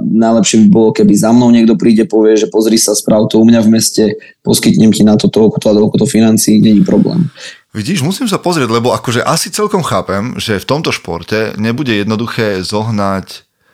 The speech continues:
Speaker 2: nejakého veľkého sponzora v zmysle toho, že sú konzervatívni a že tento šport je naozaj, že tvrdý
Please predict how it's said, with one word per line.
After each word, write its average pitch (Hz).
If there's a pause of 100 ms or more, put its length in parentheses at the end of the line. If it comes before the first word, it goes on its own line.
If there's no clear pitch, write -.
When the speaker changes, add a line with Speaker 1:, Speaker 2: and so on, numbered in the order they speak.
(140)
Speaker 2:
nejakého 104
veľkého 110
sponzora 101
v 92
zmysle 104
toho, 104
že 98
sú -
konzervatívni 98
a 90
že 92
tento 98
šport -
je 95
naozaj, 101
že 90
tvrdý 113